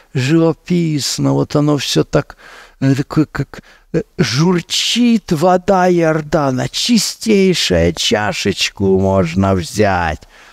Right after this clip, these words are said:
попить её, потому что она вот только с той горы, вот с этого истока вытекает. А там наверху такая пещера. И такие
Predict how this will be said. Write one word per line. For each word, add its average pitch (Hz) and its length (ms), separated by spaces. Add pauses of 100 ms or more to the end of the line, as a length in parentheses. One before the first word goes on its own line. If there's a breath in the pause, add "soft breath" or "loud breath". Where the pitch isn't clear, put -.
(240 soft breath)
попить 214 800
её, 175 220
потому 202 500
что 190 220
она 190 200
вот 180 260
только 202 300
с - 140
той 175 180
горы, 170 340
вот 165 220
с - 140
этого 160 320
истока 151 420
вытекает. 123 460 (280 loud breath)
А 131 120
там 160 180
наверху 156 380
такая 127 320
пещера. 123 800 (400 soft breath)
И 135 120
такие 135 720